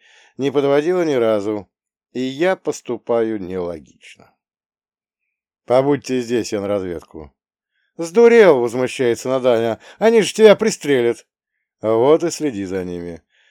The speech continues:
"Так надо, я буду осторожным. Уже вижу, как подобраться относительно безопасно". Спускаюсь по склону и, перебегая от валуна к валуну,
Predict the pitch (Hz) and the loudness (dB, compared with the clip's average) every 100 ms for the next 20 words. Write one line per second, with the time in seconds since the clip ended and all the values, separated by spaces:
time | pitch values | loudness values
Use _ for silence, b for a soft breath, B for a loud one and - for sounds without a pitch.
0 | _ _ - 131 - 147 143 110 95 101 | _ _ 2 2 2 0 0 0 -2 -4
1 | 117 123 117 - 107 98 90 80 90 90 | -4 -2 -4 -2 -4 -2 -6 -8 -10 -10
2 | 95 107 123 120 143 139 120 - 107 - | -8 -6 -4 -4 -4 -6 -6 -6 -6 -6
3 | 107 110 104 123 127 - 110 101 107 104 | -4 -2 0 0 -2 -2 -6 -6 -8 -8
4 | 101 85 87 87 80 82 85 - - - | -10 -12 -14 -14 -14 -12 -14 -14 -20 -20
5 | _ _ _ _ _ _ _ _ _ _ | _ _ _ _ _ _ _ _ _ _
6 | _ _ _ _ _ _ _ _ _ _ | _ _ _ _ _ _ _ _ _ _
7 | _ _ _ _ _ _ - 127 - 185 | _ _ _ _ _ _ -14 -14 -8 -6
8 | 175 - - - - 131 151 147 120 104 | -6 -8 -8 -8 -8 -6 -4 -4 -6 -8
9 | 110 101 107 107 123 110 - 101 107 107 | -8 -8 -8 -4 -2 -2 -6 -10 -8 -6
10 | 95 - 92 101 123 135 | -8 -8 -10 -8 -8 -8